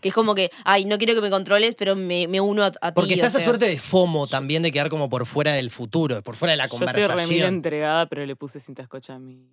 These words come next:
Speaker 2: A la
Speaker 3: cámara
Speaker 2: cámara.
Speaker 3: huevo.
Speaker 2: <laughs> No, eh, otra teoría falopa que se me ocurrió hoy pensando. ¿Se acuerdan de los Juegos del Hambre, esta saga media distópica?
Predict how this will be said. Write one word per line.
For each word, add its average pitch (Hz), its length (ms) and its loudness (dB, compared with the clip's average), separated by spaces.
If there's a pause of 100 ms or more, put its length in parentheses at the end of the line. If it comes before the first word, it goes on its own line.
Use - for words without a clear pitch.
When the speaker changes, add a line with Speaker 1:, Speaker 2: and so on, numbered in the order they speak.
(340)
Speaker 2:
A 156 100 -2
la 170 120 4
Speaker 3:
cámara 185 200 6
Speaker 2:
cámara. 381 300 8 (220)
Speaker 3:
huevo. 320 440 4 (120)
Speaker 2:
<laughs> - 240 -10
No, 190 240 4
eh, 202 200 2
otra 269 300 6
teoría 185 280 2
falopa 143 600 0 (120)
que 127 160 -2
se 131 80 -2
me 123 80 -2
ocurrió 127 340 0
hoy 135 140 2
pensando. 135 600 0 (280)
¿Se - 100 0
acuerdan 285 180 8
de 190 60 4
los 151 100 2
Juegos 175 180 4
del 127 140 0
Hambre, 160 280 2
esta 127 180 -4
saga 135 240 0
media 131 140 0
distópica? 117 720 -2